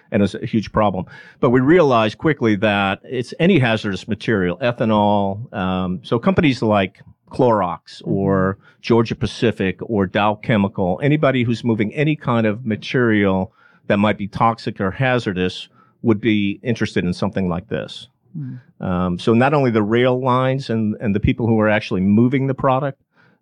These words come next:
Speaker 1: but the end users
Speaker 2: Mm.
Speaker 1: or the producers of those solutions. So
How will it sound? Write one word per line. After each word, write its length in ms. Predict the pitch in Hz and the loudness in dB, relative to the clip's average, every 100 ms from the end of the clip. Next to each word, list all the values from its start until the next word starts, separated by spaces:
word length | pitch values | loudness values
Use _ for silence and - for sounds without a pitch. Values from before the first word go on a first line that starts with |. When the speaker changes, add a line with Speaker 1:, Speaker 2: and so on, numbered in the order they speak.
| - | 0
Speaker 1:
but 180 | 107 | 0
the 240 | - 110 113 | 2 0 2
end 220 | 143 131 | 2 4
users 640 | 113 104 90 85 - - _ _ _ _ _ 151 | 4 4 0 -8 -14 -20 _ _ _ _ _ -6
Speaker 2:
Mm. 100 | 147 | 2
Speaker 1:
or 140 | 131 | 4
the 80 | 117 | 2
producers 540 | 117 113 123 - 95 98 | 0 0 0 0 -2 -2
of 140 | 87 | -2
those 180 | 90 80 | -4 -6
solutions. 680 | - 82 85 - - - - _ _ | -6 -8 -8 -10 -14 -16 -20 _ _
So 280 | - 101 95 | -8 -6 -6